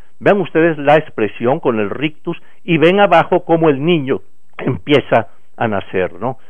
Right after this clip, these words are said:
Acuérdense, como hemos dicho, pues al hablar de la muerte tenemos que hablar de la vida obligatoriamente. Ahí vemos cómo el niño empieza a salir, a ser parido, eh,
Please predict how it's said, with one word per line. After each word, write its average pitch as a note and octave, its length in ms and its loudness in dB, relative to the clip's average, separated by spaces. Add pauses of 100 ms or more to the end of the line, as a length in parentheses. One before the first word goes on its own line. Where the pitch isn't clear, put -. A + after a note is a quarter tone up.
(200)
Acuérdense, F3+ 640 2
como A2+ 300 2
hemos C3+ 240 2
dicho, B2+ 260 -4
pues A2 200 -6
al G2 140 0
hablar B2 420 4 (220)
de A2+ 120 2
la A2+ 100 4
muerte A#2+ 380 2
tenemos B2 540 0
que - 80 -4
hablar G2 320 2
de G2 120 -2
la F#2 120 2
vida F#2+ 340 -2 (300)
obligatoriamente. G#2+ 1080 0 (380)
Ahí B2 180 4
vemos E3 300 6 (120)
cómo D3+ 400 4
el A#2+ 180 0
niño C#3+ 400 0 (280)
empieza B2+ 760 2 (300)
a G2+ 160 0
salir, D3 520 2
a G2+ 100 2 (100)
ser A#2+ 260 4 (480)
parido, D3+ 560 2 (380)
eh, A#2 520 2